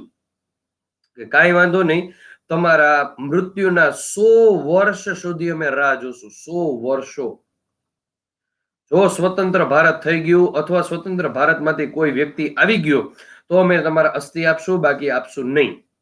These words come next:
ઓકે, અને ઓગણીસો ત્રીસ ની અંદર મૃત્યુ થયું. ઓગણીસો સુડતાલીસ ની અંદર ભારત દેશ આઝાદ થયો. ઓગણીસો સુડતાલીસ થી બે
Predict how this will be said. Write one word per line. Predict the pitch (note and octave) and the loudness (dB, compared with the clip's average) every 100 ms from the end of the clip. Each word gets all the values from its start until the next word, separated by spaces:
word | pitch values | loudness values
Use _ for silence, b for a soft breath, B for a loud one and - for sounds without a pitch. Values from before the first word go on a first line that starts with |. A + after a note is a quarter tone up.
| _ _ - | _ _ -2
ઓકે, | E3 B2+ G#2+ B B B B | -2 0 -4 B B B B
અને | D#3 F#3+ | 0 2
ઓગણીસો | F3 F#3 G#3 G3+ G#3 - | 2 2 2 4 0 0
ત્રીસ | F3+ F#3+ F#3+ | -4 -4 -2
ની | G3 | -2
અંદર | F#3 D#3 | 0 0
મૃત્યુ | D#3+ F3+ F#3+ F#3 | -2 -2 0 -2
થયું. | F#3+ G3 F#3 | 0 0 0
ઓગણીસો | E3+ E3+ F3+ F3+ E3+ | 0 0 -2 -2 -4
સુડતાલીસ | E3+ E3+ F#3 F3+ E3+ | -4 -2 -2 -2 -2
ની | F3 | -4
અંદર | E3+ C#3+ | -4 -4
ભારત | B2+ D#3+ D#3 | -2 -2 -2
દેશ | E3+ - | -6 -4
આઝાદ | B2+ A#2+ D#3 - | -6 -4 -6 -4
થયો. | E3 F3 E3+ B B B _ _ - | 0 0 0 B B B _ _ 0
ઓગણીસો | E3+ F#3+ G3 G#3 | 2 2 2 2
સુડતાલીસ | E3+ F3+ F#3 G3 F#3 F3+ F3+ | 2 0 4 4 4 2 0
થી | F3 F#3+ | 2 2
બે | E3+ D#3 | 2 2